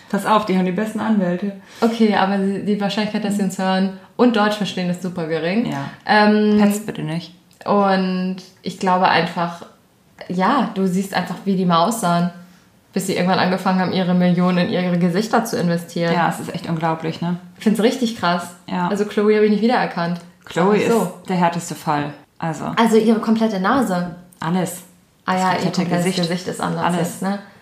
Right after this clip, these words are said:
Speaker 1: Also
Speaker 2: Ja,
Speaker 1: der ganze
Speaker 2: stimmt.
Speaker 1: komplette Körper, kann man auch eigentlich schon sagen,
Speaker 2: Ja.
Speaker 1: ne?
Speaker 2: Ja.
Speaker 1: Da ist ja nichts mehr, wie es war.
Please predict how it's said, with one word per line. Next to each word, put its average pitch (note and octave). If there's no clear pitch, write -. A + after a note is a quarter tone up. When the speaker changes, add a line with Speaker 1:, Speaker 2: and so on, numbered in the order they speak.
Speaker 1:
Also F3
Speaker 2:
Ja, D#3+
Speaker 1:
der D3+
ganze E3+
Speaker 2:
stimmt. -
Speaker 1:
komplette F3+
Körper, F#3
kann D3
man -
auch D#3+
eigentlich C#3
schon D3+
sagen, D3
Speaker 2:
Ja. E3+
Speaker 1:
ne? F#3+
Speaker 2:
Ja. F#3+
Speaker 1:
Da E3
ist E3
ja D#3
nichts F#3+
mehr, C#3+
wie E3
es -
war. D3+